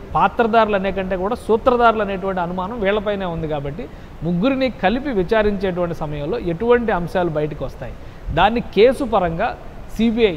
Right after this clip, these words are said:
ఏ విధంగా నిరూపిస్తుంది? ఇక్కడ ఏంటంటే నేరం జరిగిన మాట వాస్తవం, ఎవరు చేశారు అనేటువంటి అనుమానాలు ఉండొచ్చు, కానీ వీళ్ళు ఎలా చేశారో ప్రూవ్ చేయాలి. దానికి ఉన్నటువంటి ఆధారాలు ఏంటి, అవన్నీ కూడా documental ఎవిడెన్స్గా prove చేయగలిగితేనే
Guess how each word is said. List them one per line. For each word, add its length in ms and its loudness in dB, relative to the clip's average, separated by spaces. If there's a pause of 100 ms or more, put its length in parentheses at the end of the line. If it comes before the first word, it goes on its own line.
ఏ 140 2
విధంగా 300 -2
నిరూపిస్తుంది? 540 -4
ఇక్కడ 160 -2
ఏంటంటే 380 -2
నేరం 240 0
జరిగిన 300 0
మాట 240 -2
వాస్తవం, 440 -2 (460)
ఎవరు 320 2
చేశారు 340 6
అనేటువంటి 400 0
అనుమానాలు 420 0
ఉండొచ్చు, 380 -4 (360)
కానీ 140 0
వీళ్ళు 220 2
ఎలా 300 4
చేశారో 300 4
ప్రూవ్ 340 -2
చేయాలి. 180 2
దానికి 540 0 (340)
ఉన్నటువంటి 460 2
ఆధారాలు 480 4
ఏంటి, 200 -8 (100)
అవన్నీ 300 -2
కూడా 200 0
documental 640 0
ఎవిడెన్స్గా 480 0
prove 380 0
చేయగలిగితేనే 680 -2